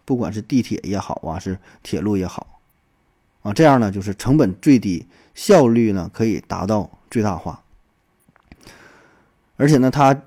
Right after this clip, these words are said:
这个日本这个研究团队哈，确实呢就是，呃，把，呃，现实当中的城市网啊，城市交通图，是地铁也好啊，是这个铁路也好，这个网络哈，这个，这个城市，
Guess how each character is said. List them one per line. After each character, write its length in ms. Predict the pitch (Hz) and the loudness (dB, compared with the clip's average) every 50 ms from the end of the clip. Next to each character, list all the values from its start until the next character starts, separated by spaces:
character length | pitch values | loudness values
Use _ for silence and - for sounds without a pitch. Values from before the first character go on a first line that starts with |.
| - - | -10 -6
这 100 | - 131 | -4 -4
个 240 | 120 120 113 113 107 | -2 0 0 0 0
日 140 | - 156 | 0 0
本 160 | 143 117 95 113 | 0 2 2 2
这 60 | 120 | 2
个 80 | 113 | 2
研 160 | 110 107 104 107 | 2 2 2 2
究 100 | 117 113 - _ _ | 0 -2 -4 _ _
团 160 | - - 98 92 | -6 -4 -4 -2
队 120 | 104 107 | -2 -2
哈， 140 | 104 92 90 | -2 -4 -4
确 200 | - - 156 135 | -4 -2 -2 -2
实 200 | 107 - 101 107 | -2 -2 -2 -2
呢 120 | 117 117 | 0 0
就 160 | 110 101 104 98 | -2 -2 -4 -6
是， 320 | - 98 95 92 85 - - _ _ _ _ _ - | -4 -6 -6 -6 -8 -10 -14 _ _ _ _ _ -12
呃， 300 | - 107 98 92 90 85 - _ _ _ | -8 -6 -6 -6 -6 -8 -12 _ _ _
把， 600 | - 101 82 69 65 62 60 62 65 53 - _ _ _ _ _ _ _ _ | -2 -2 -2 -2 -4 -8 -8 -10 -12 -12 -16 _ _ _ _ _ _ _ _
呃， 160 | - 101 95 92 | -10 -10 -10 -8
现 320 | - - - 190 156 123 | -6 -2 0 2 2 2
实 260 | - - 113 113 117 | 0 0 0 0 0
当 280 | 120 - 139 127 123 127 | 0 2 2 2 2 2
中 240 | 127 123 120 120 117 | 2 2 0 0 0
的 360 | 110 101 95 90 82 82 - _ _ _ _ _ _ _ _ - | 0 -2 -2 -4 -6 -10 -14 _ _ _ _ _ _ _ _ -12
城 240 | - - 104 107 117 | -6 -4 -2 -2 -2
市 160 | - 139 127 | 0 0 0
网 300 | 113 104 - - - - _ _ _ _ _ _ _ | 0 -2 -2 -6 -10 -18 _ _ _ _ _ _ _
啊， 140 | - 98 92 | -14 -12 -10
城 180 | - - 107 104 | -6 -6 -4 -4
市 220 | 107 131 120 110 | -2 -2 -2 -2
交 220 | - 120 113 113 | 0 0 0 0
通 180 | 113 120 117 117 | 0 0 -2 -2
图， 320 | 110 - - 95 98 - - 110 | -2 -4 -6 -8 -8 -10 -12 -18
是 280 | 104 - - 101 98 95 | -16 -12 -10 -8 -8 -8
地 180 | 95 - 120 110 | -6 -4 -4 -4
铁 180 | - 104 - | -2 -4 -6
也 140 | 55 92 95 | -6 -6 -6
好 220 | 92 - - - | -6 -8 -10 -10
啊， 100 | 57 67 | -12 -14
是 160 | - - - 92 | -14 -14 -14 -12
这 140 | 98 87 | -12 -10
个 100 | 85 92 | -10 -12
铁 180 | 82 - - - | -12 -12 -12 -10
路 140 | - 90 87 | -8 -8 -8
也 60 | 90 | -8
好， 240 | 95 - - - - _ _ _ _ - | -8 -10 -14 -18 -20 _ _ _ _ -12
这 100 | - 120 | -4 -2
个 80 | 120 | 0
网 180 | 113 110 104 - | 0 0 0 0
络 220 | 98 117 120 107 | 0 0 0 0
哈， 140 | 101 104 87 | 0 -2 -4
这 100 | - - 113 | -4 -4 -4
个， 100 | 104 101 | -2 -2
这 80 | 113 | -4
个 100 | 107 113 | -4 -6
城 240 | 98 - - 98 98 | -6 -6 -4 -4 -4
市， 180 | 104 123 113 | -2 -4 -6